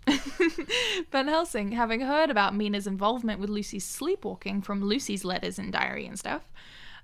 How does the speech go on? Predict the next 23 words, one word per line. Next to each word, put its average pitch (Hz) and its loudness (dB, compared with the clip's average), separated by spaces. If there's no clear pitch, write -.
um, 214 6
comes 269 2
to 269 2
visit 214 2
her 220 4
to 190 -4
do 202 -2
some 196 0
investigating. - -6
She's 359 2
so 403 2
impressed 370 0
with 208 -2
him 247 -10
that 147 -4
she 285 0
gives 277 0
him 240 2
Jonathan's 226 -2
diary 180 -2
to 208 -10
read 208 -2
also. 220 -4